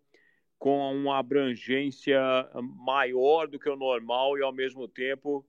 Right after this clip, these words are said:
que seja um produto saudável. Obviamente, não são todos os gamers que estão fazendo isso, mas a pedido de alguns gamers que começaram a seguir a gente, nós vamos fazer, então,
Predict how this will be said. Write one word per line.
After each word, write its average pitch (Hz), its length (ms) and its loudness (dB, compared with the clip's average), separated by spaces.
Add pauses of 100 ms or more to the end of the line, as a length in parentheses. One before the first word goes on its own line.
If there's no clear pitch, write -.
que 135 180 -2
seja 123 460 2
um 127 120 0
produto 120 600 2
saudável. 113 840 2
Obviamente, 139 680 -2 (520)
não 180 240 -2
são 175 280 -2
todos 170 280 -2
os 160 160 4
gamers 147 560 4
que 165 80 -2
estão 156 220 0
fazendo 170 380 0
isso, 170 300 0 (720)
mas 156 460 -2
a 190 100 0
pedido 180 540 0
de 175 80 2
alguns 185 340 4
gamers 196 560 2
que 180 180 -6
começaram 165 500 -4
a - 20 -6
seguir 147 280 -4
a 135 100 0
gente, 170 760 -6 (100)
nós 147 500 -2
vamos 147 360 -6
fazer, 135 560 2
então, 139 560 0